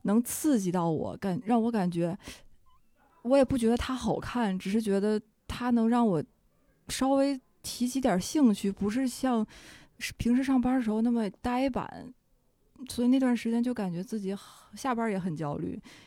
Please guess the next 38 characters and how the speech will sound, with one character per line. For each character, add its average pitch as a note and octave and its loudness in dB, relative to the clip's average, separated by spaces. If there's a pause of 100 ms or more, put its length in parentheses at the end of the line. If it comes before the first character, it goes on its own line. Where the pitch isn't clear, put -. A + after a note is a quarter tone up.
(140)
因 B3 0
为 B3+ 4
总 G3 -2
在 F3+ 0
焦 G3 2
虑 F#3+ 2
说 F#3+ -2
自 G3+ -8
己 F#3 -2
下 G3 -2
班 G3 0
之 G3+ -2
后 G#3 0
没 F3+ 0
有 F3+ 0 (140)
度 A3 -2
过 G3+ 2
一 F#3+ 2
个 G3 0
很 F#3 -2
充 G#3+ 0
实 G#3 -2
的 D#3 0
时 D#3+ -6
间， D#3 -4
而 E3 -2
是 G#3+ -2 (220)
把 E3+ -2
我 F3+ -2
的 E3+ -2
时 F3+ -8
间 G3 -4
浪 G#3 -4
费 G3 -4
在 F#3+ -4
了 F#3 -4
一 F#3 -4
些 G3 -4